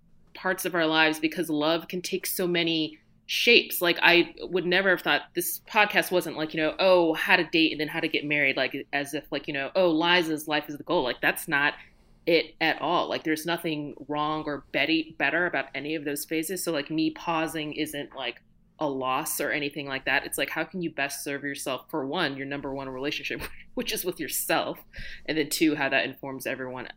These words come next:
else that's in your life. Um, so I just thought it was, like, an interesting to, for all of us to be at different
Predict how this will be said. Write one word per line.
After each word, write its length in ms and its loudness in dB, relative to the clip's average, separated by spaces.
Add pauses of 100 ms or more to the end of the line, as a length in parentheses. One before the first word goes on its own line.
(140)
else 220 -6
that's 200 -10
in 100 -6
your 160 -8
life. 420 -8 (480)
Um, 340 0
so 160 0
I 80 6
just 160 -6
thought 160 0
it 40 2
was, 120 0
like, 140 -2
an 60 -6
interesting 440 -8
to, 140 -6
for 260 -8
all 140 4
of 60 -4
us 120 -4
to 80 -12
be 120 0
at 100 -4
different 360 -6